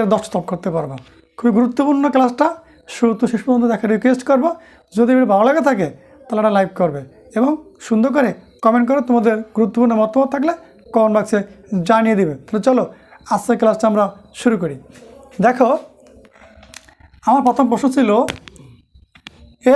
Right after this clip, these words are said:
সমান সমান ওয়ান, টু, থ্রি, ফোর হলে phi of A সমান সমান কত? খেয়াল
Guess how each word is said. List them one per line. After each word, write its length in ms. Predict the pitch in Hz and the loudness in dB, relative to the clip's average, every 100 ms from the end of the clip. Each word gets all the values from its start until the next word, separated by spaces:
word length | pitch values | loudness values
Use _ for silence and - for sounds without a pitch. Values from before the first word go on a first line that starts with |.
| 277 | 4
সমান 220 | 262 247 254 | 2 2 2
সমান 280 | 240 208 269 - - - - _ _ 220 | 2 2 0 -4 -14 -20 -20 _ _ 2
ওয়ান, 240 | 240 294 311 - | 2 2 -4 -2
টু, 100 | 247 262 262 | 2 2 0
থ্রি, 200 | 233 226 254 254 | 0 2 2 2
ফোর 160 | 226 226 | 2 2
হলে 220 | 202 214 277 - - _ _ - | 2 2 0 -4 -20 _ _ -8
phi 160 | - 277 294 | 0 2 4
of 100 | 285 269 | 4 4
A 20 | 254 254 | 2 2
সমান 200 | 208 208 | 0 0
সমান 200 | 214 247 330 - _ _ _ _ _ - - | 2 2 0 -8 _ _ _ _ _ -20 -8
কত? 160 | 202 - - - - - _ _ _ _ - - _ _ _ _ _ _ - - _ _ _ _ _ - - _ | -6 -6 -16 -20 -20 -20 _ _ _ _ -20 -20 _ _ _ _ _ _ -20 -20 _ _ _ _ _ -12 -12 _
খেয়াল 160 | - | -2